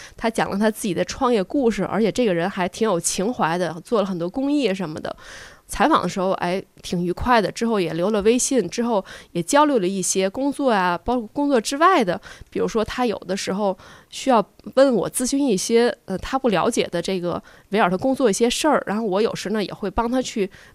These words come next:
帮一些忙，比如说他为了去协调一些部门之间的关系，问我该怎么办呢什么的，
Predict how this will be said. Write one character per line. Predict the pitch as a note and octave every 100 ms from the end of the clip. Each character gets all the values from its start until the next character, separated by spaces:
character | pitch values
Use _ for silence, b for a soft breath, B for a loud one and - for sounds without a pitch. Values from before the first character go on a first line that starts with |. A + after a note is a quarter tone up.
| _
帮 | C4
一 | A#3+
些 | C4+
忙， | B3+ G3+ E3+ D4
比 | -
如 | -
说 | G3
他 | G#3 A3+
为 | A3 F3+
了 | E3+ B B B
去 | - A#3+
协 | G#3 - G3+
调 | B3+ G#3+ G3+
一 |
些 | A#3
部 | A3+ B3+
门 | G3+ A3
之 | A3+
间 | A#3 C4+
的 | G#3+
关 | C4+ C#4 D4+
系， | G3+
问 | D#3+ G#3
我 | E3+
该 | D#3+ G3+
怎 | -
么 | D#3
办 | - A#3+ A3+
呢 | F#3+
什 | E3
么 |
的， | E3